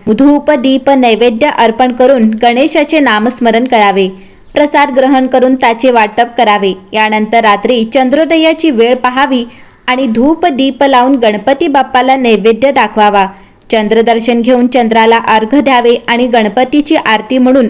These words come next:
जास्वंदाची फुले आणि दुर्वा वाहून उपवास सोडावा.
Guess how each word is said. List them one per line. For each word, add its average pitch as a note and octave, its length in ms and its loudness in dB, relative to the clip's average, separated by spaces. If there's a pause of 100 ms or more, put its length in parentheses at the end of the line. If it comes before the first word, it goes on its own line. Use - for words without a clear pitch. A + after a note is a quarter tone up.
(100)
जास्वंदाची D4+ 680 0
फुले B3 380 0 (100)
आणि A#3+ 160 -2
दुर्वा A3 380 2
वाहून C4 360 2
उपवास A3 440 0
सोडावा. G3+ 420 0